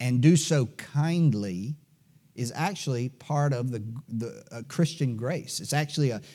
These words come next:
a grace of God, you know, that, that you could do that.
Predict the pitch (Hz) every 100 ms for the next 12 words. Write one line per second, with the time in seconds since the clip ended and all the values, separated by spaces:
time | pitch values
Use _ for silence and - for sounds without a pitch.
0 | - 113 117 135 160 - 139 117 123 165
1 | - - - - - _ _ 113 123 123
2 | 113 110 107 113 - 135 143 120 110 185
3 | 147 117 120 135